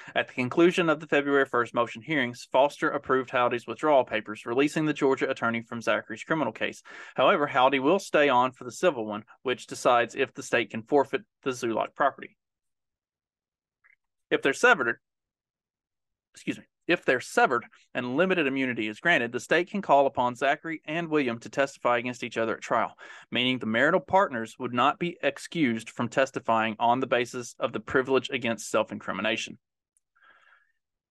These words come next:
In initial talks with police, Zachary was quick to blame William for starting the child sexual abuse, court records indicate. As February's text disclosures demonstrate,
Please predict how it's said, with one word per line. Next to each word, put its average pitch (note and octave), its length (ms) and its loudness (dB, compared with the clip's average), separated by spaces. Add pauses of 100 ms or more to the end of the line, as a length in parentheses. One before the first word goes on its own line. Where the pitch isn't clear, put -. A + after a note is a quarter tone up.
In C3+ 140 2
initial D#3 340 0
talks D#3 340 4
with C3+ 140 0
police, A#2+ 420 0 (160)
Zachary B2+ 380 2
was A#2 140 -6
quick - 260 -4
to E3+ 60 -14
blame D3 320 0
William A#2 320 0
for A2+ 260 -4
starting C3 600 0 (220)
the D3 120 -2
child A#2 340 2
sexual B2+ 340 -4
abuse, G#2+ 380 -8 (400)
court - 220 -2
records G#2+ 320 0
indicate. C#3+ 380 0 (540)
As - 200 -4
February's D#3+ 680 2
text - 360 0
disclosures B2 540 -2
demonstrate, D#3 540 0